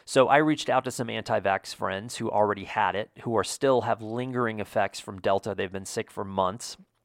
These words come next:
And I said, "Look, when you're feeling better, or you're feeling normal again, you know, consider it, because that could give you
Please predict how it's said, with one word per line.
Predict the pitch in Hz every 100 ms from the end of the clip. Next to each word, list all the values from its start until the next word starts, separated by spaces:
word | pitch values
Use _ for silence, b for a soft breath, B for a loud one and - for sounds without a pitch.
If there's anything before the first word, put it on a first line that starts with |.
| _ -
And | 107
I | 101
said, | 101 107
"Look, | 101 107 -
when | 110
you're | 101
feeling | 95 131 131 120
better, | 95 92 90 107
or |
you're | 101
feeling | 98 127 107 101 98
normal | 107 123 120 98
again, | 87 82 80 98 - B B B B B B B
you | 127
know, | 113 113
consider | - 135 - 180
it, | 92 - _
because | 113 - 117 110 104 - 117
that | 120 135
could | - 151 151
give | 107 135 139
you | 104 95 95